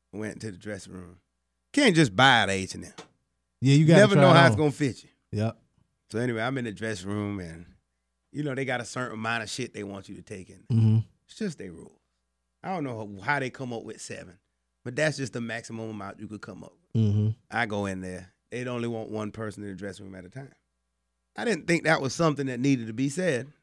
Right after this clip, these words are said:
Speaker 1: but okay. As I'm in there changing and looking and seeing how I look, oh no, oh hell no, that too, that's too tight now.
Speaker 2: Uh-huh.
Speaker 1: Oh, well, I don't know, I might could do this, or, you know,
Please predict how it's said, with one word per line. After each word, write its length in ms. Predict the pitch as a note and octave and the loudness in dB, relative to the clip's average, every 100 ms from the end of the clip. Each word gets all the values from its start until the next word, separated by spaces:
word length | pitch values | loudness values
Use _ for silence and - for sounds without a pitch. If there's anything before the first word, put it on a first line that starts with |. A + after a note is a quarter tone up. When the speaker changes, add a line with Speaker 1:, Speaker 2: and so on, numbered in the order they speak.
| _ - | _ -14
Speaker 1:
but 320 | A#2 A2 G#2+ _ _ _ _ _ _ _ _ _ _ | -8 -8 -8 _ _ _ _ _ _ _ _ _ _
okay. 300 | - D#3+ - - _ _ _ _ _ _ _ _ _ _ _ _ _ _ _ _ _ | -10 -10 -12 -20 _ _ _ _ _ _ _ _ _ _ _ _ _ _ _ _ _
As 160 | D#3+ F3+ | -2 0
I'm 200 | G#3+ G3+ | 2 0
in 160 | F3+ | -2
there 160 | D#3+ D3+ | -4 -6
changing 520 | D3 C3+ C3+ B2 C3 | -6 -8 -6 -8 -8
and 160 | B2+ A2 | -8 -8
looking 320 | A#2 A#2 A#2 | -8 -8 -10
and 100 | A2+ | -10
seeing 300 | - G#2+ G#2+ | -14 -14 -10
how 220 | A2 G#2+ | -8 -8
I 20 | G#2+ | -10
look, 320 | G2 G#2+ G2+ - | -12 -14 -14 -8
oh 180 | G#2 A#2+ | -6 -4
no, 120 | F#2 | -6
oh 280 | G#2+ G2+ G2 | -8 -8 -10
hell 320 | E2 G2+ B2 | -12 -10 -8
no, 120 | G#2+ | -8
that 200 | E2+ G#2 | -10 -10
too, 100 | - | -10
that's 320 | A2+ G#2 A2 - | -12 -10 -12 0
too 200 | F3+ B3+ | 4 4
tight 320 | C#3+ B2 F#2+ | 6 4 4
now. 180 | A2 A#2+ G#2+ | 0 4 6
Speaker 2:
Uh-huh. 380 | G#2+ G2+ G#2+ | 6 6 4
Speaker 1:
Oh, 40 | G#2+ | 2
well, 240 | F#2 C#3 A#2+ | 0 -2 -4
I 80 | - - | -8 -10
don't 180 | - - | -8 -4
know, 100 | - | -2
I 100 | - | 0
might 280 | - - | 0 0
could 120 | B4 - | 0 2
do 140 | C5 | 4
this, 260 | B4+ B4+ F#4 | 4 2 -2
or, 100 | - | -8
you 280 | - D#3 D#3+ | -4 0 4
know, 140 | B2 | 4